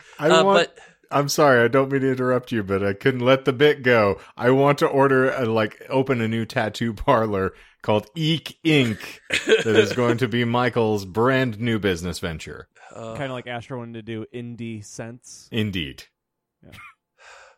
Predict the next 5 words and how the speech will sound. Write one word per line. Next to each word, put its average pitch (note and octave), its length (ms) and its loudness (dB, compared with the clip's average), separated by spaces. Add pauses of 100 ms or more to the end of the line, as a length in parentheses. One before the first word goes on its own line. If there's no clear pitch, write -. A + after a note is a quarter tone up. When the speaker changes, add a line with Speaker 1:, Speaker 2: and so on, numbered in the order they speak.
(680)
Speaker 2:
But C#3 240 -4
mixed G3 460 -6
in A3 220 -4
the D3 340 -8 (480)
ink D#3+ 640 -4